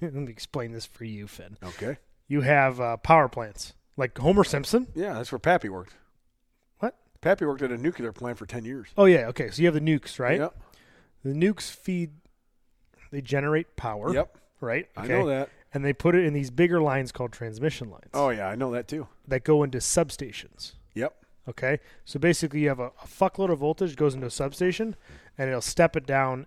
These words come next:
Speaker 1: into voltage that I'll work on. Okay? And then
Speaker 2: Ah.
Speaker 1: I, I take the voltage there, and then I make it into different transformers that make it go to a house.
Speaker 2: Right.
Speaker 1: Okay?
Speaker 2: Yeah.
Speaker 1: So my dad would work at that substation.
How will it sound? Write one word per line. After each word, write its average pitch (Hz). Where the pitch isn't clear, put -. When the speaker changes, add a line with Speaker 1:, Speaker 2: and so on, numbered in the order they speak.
Speaker 1:
into 113
voltage 131
that 113
I'll 113
work 101
on. -
Okay? 131
And 123
then 131
Speaker 2:
Ah. 151
Speaker 1:
I, 147
I 160
take 160
the 139
voltage 135
there, 147
and 139
then 135
I 131
make 143
it 143
into 131
different 135
transformers 147
that 131
make 135
it 123
go 135
to 127
a 117
house. -
Speaker 2:
Right. 104
Speaker 1:
Okay? 135
Speaker 2:
Yeah. 78
Speaker 1:
So -
my 127
dad 156
would 156
work 147
at 139
that 117
substation. -